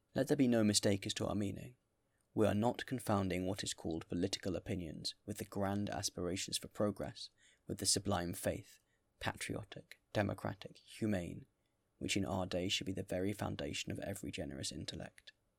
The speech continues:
Without going deeply into questions which are only indirectly connected with the subject of this book, we will simply say this. It would have been well if Monseigneur Bienvenu had not been a royalist, and if his glance had never been, for a single instant,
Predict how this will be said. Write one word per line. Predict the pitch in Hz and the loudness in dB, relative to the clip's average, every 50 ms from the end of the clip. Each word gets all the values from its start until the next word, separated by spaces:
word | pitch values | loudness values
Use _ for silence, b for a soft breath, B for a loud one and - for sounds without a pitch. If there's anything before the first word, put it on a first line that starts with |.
| _ _ _ _ _ _ _ _ _ _ _ _ _ _ _ _ _ _ _ _ | _ _ _ _ _ _ _ _ _ _ _ _ _ _ _ _ _ _ _ _
Without | 123 113 120 131 120 | 6 8 8 8 8
going | - 147 147 147 | 8 6 6 8
deeply | 143 135 131 117 - - 117 | 8 8 6 6 6 4 2
into | 110 104 98 104 | 4 4 2 2
questions | - - 98 98 - - 104 101 | 2 0 0 0 0 -2 -2 -2
which | 101 - - - | -2 -2 -2 -2
are | - - | 0 0
only | 98 92 87 90 82 60 | 0 0 0 0 0 -2
indirectly | 104 104 - 82 82 101 120 - - - - - | -2 -2 0 0 2 2 2 0 0 -4 -8 -8
connected | - - 104 - 85 - - - - | -6 -6 -6 -6 -6 -6 -6 -8 -8
with | - - | -8 -4
the | - - | -2 0
subject | - - - - - - - | -2 -2 -2 -6 -8 -6 -6
of | - - | -8 -6
this | - 104 - | -4 -4 -4
book, | - - 101 - - _ - _ _ _ _ _ | -2 -4 -6 -6 -8 _ -20 _ _ _ _ _
we | - 95 | -2 -2
will | 95 98 | 0 0
simply | 104 - - 113 98 - - 117 | 0 0 -2 -2 -2 -2 -2 0
say | - - 110 104 104 | 2 2 2 2 2
this. | 104 104 101 98 - - - - - - _ _ _ _ _ _ _ _ _ _ _ _ _ _ _ _ _ _ _ _ | 2 0 -2 -4 -6 -10 -12 -14 -16 -20 _ _ _ _ _ _ _ _ _ _ _ _ _ _ _ _ _ _ _ _
It | - 113 104 | -4 0 2
would | 104 104 | 4 4
have | 107 104 - | 2 4 4
been | 117 113 110 101 | 4 4 4 6
well | 104 107 98 92 92 | 6 6 6 6 4
if | 92 101 - - | 4 2 0 0
Monseigneur | 104 104 104 - - 107 104 101 104 | -2 -2 -2 0 0 2 2 2 2
Bienvenu | 101 107 101 95 92 95 95 92 92 78 78 87 107 | 2 2 2 4 4 2 2 0 0 0 0 -2 -2
had | 107 117 107 | -4 -6 -4
not | - 107 107 101 - - - | -2 0 0 -2 -2 -4 -6
been | - 95 87 | -4 -4 -4
a | - | -4
royalist, | - - - - - - - - - - - - _ _ _ _ _ _ _ _ _ _ _ _ | -6 -8 -10 -10 -12 -14 -16 -18 -18 -18 -20 -20 _ _ _ _ _ _ _ _ _ _ _ _
and | - 90 90 | -6 -4 -2
if | 101 | -2
his | - 101 104 | -2 -2 -2
glance | - 107 104 98 98 82 - | 0 0 2 2 2 0 -2
had | - - 107 | -4 -4 0
never | 104 104 101 101 98 | 0 2 2 2 0
been, | - 90 90 107 117 117 - _ _ _ | -2 -4 -6 -6 -8 -10 -16 _ _ _
for | - - 98 | -8 -6 -4
a | 107 | -4
single | - - - 101 104 101 110 110 | -2 0 0 0 2 2 0 0
instant, | - 85 95 - - - - - - - - | 0 0 0 0 -2 -4 -6 -8 -12 -14 -20